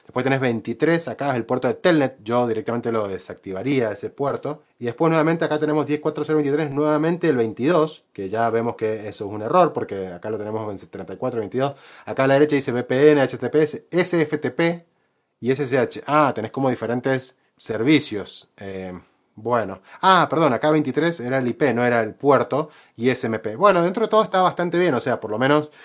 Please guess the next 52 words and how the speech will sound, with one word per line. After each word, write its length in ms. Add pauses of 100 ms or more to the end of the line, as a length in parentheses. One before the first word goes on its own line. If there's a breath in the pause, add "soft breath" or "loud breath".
(220 loud breath)
salen 460
los 180
valores, 560
que, 600
eh, 40
los 140
puertos 340
bien 220
hechos, 480 (400 loud breath)
eh, 400
con 180
lo, 220
con 120
el 120
pro-, 180
el 160
servicio 400
de 80
cada 240
uno 200
de 180
ellos. 420 (100)
S 320
F 160
T 140
P, 480
o 60
sea, 220
subir 300
archivos 360
lo 100
puede 120
hacer 180
directamente 480
por 140
S 140
S 80
H, 220
no 80
haría 220
falta 320
usar 240
S 320
F 160
T 80
P, 260
yo 120
esto 280
la 100
sacaría, 540 (340 loud breath)
pero 140
nuevamente, 540